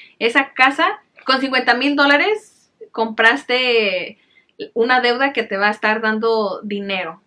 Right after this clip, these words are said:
que a-, al momento no pienses hacerte rico de un día para otro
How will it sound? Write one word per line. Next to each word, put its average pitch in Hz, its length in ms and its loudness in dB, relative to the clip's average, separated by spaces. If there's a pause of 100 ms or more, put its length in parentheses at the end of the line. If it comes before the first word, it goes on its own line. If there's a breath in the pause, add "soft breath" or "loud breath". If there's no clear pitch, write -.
(160)
que 202 360 4
a-, 202 140 6
al 214 420 2
momento 240 640 0
no 240 200 2
pienses 277 280 0
hacerte 233 380 0
rico 240 320 0
de 226 100 4
un 226 140 -2
día 226 160 -2
para 220 240 0
otro 208 400 -2